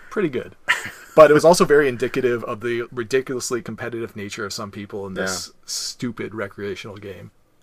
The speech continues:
Speaker 2: Did you notice that we have Average Joes, Purple Cobras, but that is G I Joe versus Cobra?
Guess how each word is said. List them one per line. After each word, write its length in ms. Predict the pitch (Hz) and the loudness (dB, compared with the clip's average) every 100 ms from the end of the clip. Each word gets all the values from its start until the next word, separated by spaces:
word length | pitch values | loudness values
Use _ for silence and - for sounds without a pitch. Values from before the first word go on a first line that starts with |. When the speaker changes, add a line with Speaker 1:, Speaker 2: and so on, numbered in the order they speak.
| _ _ _ - | _ _ _ -10
Speaker 2:
Did 120 | 107 | -2
you 60 | |
notice 440 | 131 180 165 - - | 4 4 4 0 -2
that 160 | 117 | -2
we 120 | 110 104 | -2 -2
have 440 | 107 104 101 90 _ _ - | -2 -4 -6 -10 _ _ -4
Average 300 | 113 151 - | -2 -2 -2
Joes, 580 | 95 85 - - - - | -2 -2 -6 -14 -20 -16
Purple 220 | - 113 120 | -10 -6 -4
Cobras, 380 | 98 - 78 | -6 -8 -12
but 120 | - 98 | -12 -4
that 160 | 113 120 | -2 -2
is 280 | 95 - - _ _ | -4 -8 -14 _ _
G 260 | 90 110 123 | -8 -2 0
I 140 | 107 | 0
Joe 320 | 87 92 85 | -2 -6 -6
versus 300 | 82 87 85 - | -8 -12 -14 -14
Cobra? 380 | 117 120 69 | -12 -12 -14